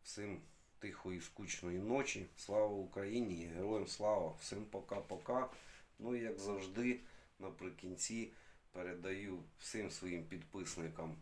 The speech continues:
привіт. Привіт всім, хто случайно зайшов. Привіт моєму дядькові. Дядь Вітя, тобі привіт. Що скажу? У нас все без змін, все іде поки що як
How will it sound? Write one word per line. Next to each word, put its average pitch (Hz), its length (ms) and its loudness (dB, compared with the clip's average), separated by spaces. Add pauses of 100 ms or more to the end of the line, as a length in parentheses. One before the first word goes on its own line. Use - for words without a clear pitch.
привіт. 131 460 0 (680)
Привіт 110 400 -4 (200)
всім, 101 320 0
хто 87 200 -4
случайно 127 720 8
зайшов. 107 560 4 (960)
Привіт 107 340 -2
моєму 92 460 4
дядькові. 120 720 6 (400)
Дядь 87 240 -6
Вітя, 123 340 4
тобі 95 380 -4
привіт. 98 500 0 (140)
Що 95 200 -2
скажу? 92 500 0 (720)
У 101 80 -6
нас 107 240 4
все 101 220 4
без 87 240 4
змін, 123 460 4 (240)
все 110 420 8
іде 95 420 6 (300)
поки 101 320 -6
що - 220 2
як 95 280 2